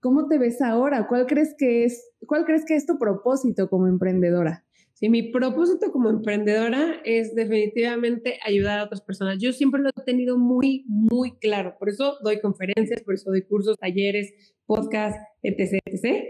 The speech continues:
Speaker 2: Y por eso creo que estoy, eh, en el puesto en el que estoy, porque Kima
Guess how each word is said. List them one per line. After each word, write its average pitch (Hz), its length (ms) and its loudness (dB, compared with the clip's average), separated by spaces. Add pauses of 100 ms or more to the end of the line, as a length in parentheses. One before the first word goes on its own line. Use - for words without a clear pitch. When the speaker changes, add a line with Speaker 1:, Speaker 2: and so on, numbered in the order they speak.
(880)
Speaker 2:
Y 254 100 -2
por 240 160 0
eso 269 480 0
creo 240 180 0
que 240 100 -2
estoy, 233 640 -2 (720)
eh, 214 280 0
en 214 100 0
el 202 100 0
puesto 233 260 0
en 247 80 2
el 226 120 0
que - 60 -10
estoy, 240 440 -2
porque 208 840 -2 (400)
Kima 269 400 2